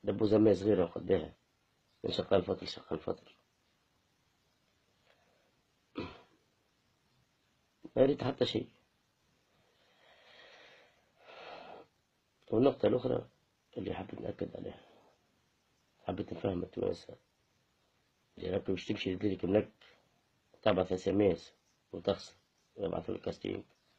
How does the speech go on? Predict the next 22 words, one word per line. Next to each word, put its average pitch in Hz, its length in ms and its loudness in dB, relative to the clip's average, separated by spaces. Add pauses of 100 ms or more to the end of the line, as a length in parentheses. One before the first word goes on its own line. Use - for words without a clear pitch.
(1080)
راك 92 240 -2
معرض 92 400 0 (240)
للي 90 180 -4
تعرضت 87 400 -4
له 80 160 -4
هنا. - 100 -8 (1800)
مش - 180 -8
نحكي 87 200 -6
حتى 92 200 -4
على 87 120 0
روحي، 87 240 -4
نحكي - 340 -16
حتى 90 200 -10
على، 87 360 -12 (1000)
على 98 160 -6
أصحابي 92 380 -4
اللي 90 160 -8
لعبوا. 85 340 -6 (2250)
ثم 87 180 -6
عباد 95 260 -2
خسرت 92 300 -2
فلوس. - 500 -10